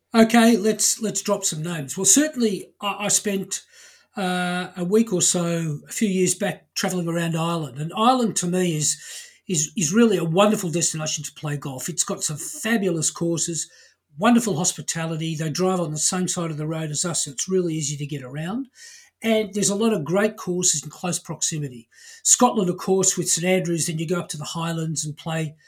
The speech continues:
uh, the, the three, uh, trophy courses up there with Castle Stuart, Nairn and Royal Dornoch. They're just absolutely breathtaking golf, and, uh, links golf is something we, we kind of experience a little bit of here. Uh,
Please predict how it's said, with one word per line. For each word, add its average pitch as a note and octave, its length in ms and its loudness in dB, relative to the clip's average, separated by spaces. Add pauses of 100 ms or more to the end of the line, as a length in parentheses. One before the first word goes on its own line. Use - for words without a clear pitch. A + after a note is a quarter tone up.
(440)
uh, D#3 480 -4 (160)
the, E3 240 -6
the E3 100 -10
three, F3+ 720 2 (500)
uh, D3+ 400 -10
trophy A3 320 2
courses D3+ 440 -2
up D#3 200 -8
there E3 320 -4
with C#3+ 280 -12
Castle E3 400 -4
Stuart, D#3 600 -2
Nairn D#3 240 -6
and D3+ 120 -8
Royal C#3 180 -8
Dornoch. D#3 420 -6
They're E3+ 160 -4
just - 320 -6 (640)
absolutely E3 640 0
breathtaking D3 680 -8
golf, D3 420 -6
and, C3 240 -12 (140)
uh, C#3 160 -12 (640)
links G3 260 4
golf F3+ 320 2
is D#3+ 120 4
something F#3+ 340 0
we, E3 300 -8 (140)
we E3+ 100 -6
kind G#3 340 0
of D#3 80 -4
experience F3 540 -2
a E3 40 -6
little F#3+ 200 0
bit E3 140 0
of D#3 180 -6
here. A3+ 320 -4 (720)
Uh, F3 380 -10